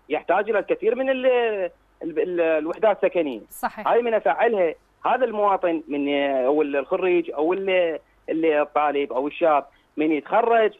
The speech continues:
Speaker 1: أكو عمل إليه، تعال هاي وحدة تدريبية لمدة شهر،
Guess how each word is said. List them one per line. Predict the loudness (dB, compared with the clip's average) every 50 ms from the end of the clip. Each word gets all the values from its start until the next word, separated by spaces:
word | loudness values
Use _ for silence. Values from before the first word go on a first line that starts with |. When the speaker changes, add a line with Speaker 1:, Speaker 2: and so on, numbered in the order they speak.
| _
Speaker 1:
أكو | -2 0 2 2 0
عمل | 0 0 0 0 2 2
إليه، | 2 2 2 0 0 -4 _ _ _ _ _ _
تعال | 2 4 4 4 4
هاي | 4 4 2
وحدة | 2 0 0 -2 0
تدريبية | 0 0 0 0 -2 0 2 2 2
لمدة | 2 2 0 0 0 -2 -2 -2
شهر، | 0 0 0 -2 -2